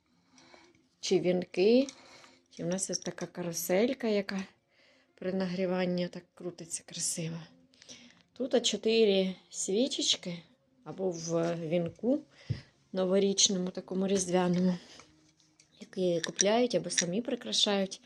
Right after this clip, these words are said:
Кожний тиждень до Різдва запалюють свічечку. Ну, ми, правда, вже запалили всі, бо ми користуємося ним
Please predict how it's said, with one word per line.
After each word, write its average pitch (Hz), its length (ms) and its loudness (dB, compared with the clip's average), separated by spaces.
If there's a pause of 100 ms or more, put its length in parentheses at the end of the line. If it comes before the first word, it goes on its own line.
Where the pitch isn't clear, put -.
(680)
Кожний 202 520 4
тиждень 190 580 2
до 185 200 6
Різдва 175 460 2 (340)
запалюють 240 600 0
свічечку. - 540 -4 (1200)
Ну, 208 80 -8
ми, 196 120 2
правда, 185 360 0
вже 175 140 -2
запалили 180 520 2
всі, 427 300 4
бо 285 140 2
ми 196 120 2
користуємося 180 840 -2
ним 175 240 -2